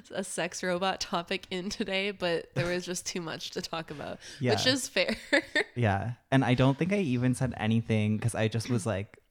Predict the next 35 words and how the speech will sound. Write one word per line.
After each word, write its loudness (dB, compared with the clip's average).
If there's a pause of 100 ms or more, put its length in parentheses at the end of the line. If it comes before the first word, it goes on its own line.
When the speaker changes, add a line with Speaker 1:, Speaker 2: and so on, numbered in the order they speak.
(160)
Speaker 2:
I 4
w-, 2
<laughs> -4
wasn't 0
expecting -2
him 2
to -2
say 0
Speaker 1:
Yeah. 2
Speaker 2:
hello. 0 (520)
Um, 4
and 4
then 6
a 6
few 4
minutes 4
later, 4
Candy 2
Carter 0
came 2
out. 0
Speaker 1:
I 0
saw 2
Candy -2
walking -2
across -2
the -4
stage -2
holding, -4
like, -4
a -2
cup -4 (160)
<laughs> -20
of 0
coffee, -6